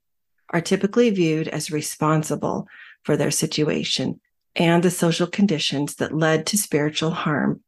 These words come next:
are largely ignored. This is me not ignoring spiritual wounds.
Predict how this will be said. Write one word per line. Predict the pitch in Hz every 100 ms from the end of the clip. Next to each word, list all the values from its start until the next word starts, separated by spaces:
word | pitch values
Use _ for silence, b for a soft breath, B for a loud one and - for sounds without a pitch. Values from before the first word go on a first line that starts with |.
| -
are | 160
largely | 156 156 143 143 - 135 -
ignored. | - - 135 - 76 - _ _ _ _ _ _ _ _ _
This | 208 202
is | 226 208
me | 185 160 156 165 - _ _ _ _ _
not | 180 170 160 156 - -
ignoring | - 165 160 147 151 160 160 _
spiritual | - - 160 156 156 156 151
wounds. | 156 156 175 185 -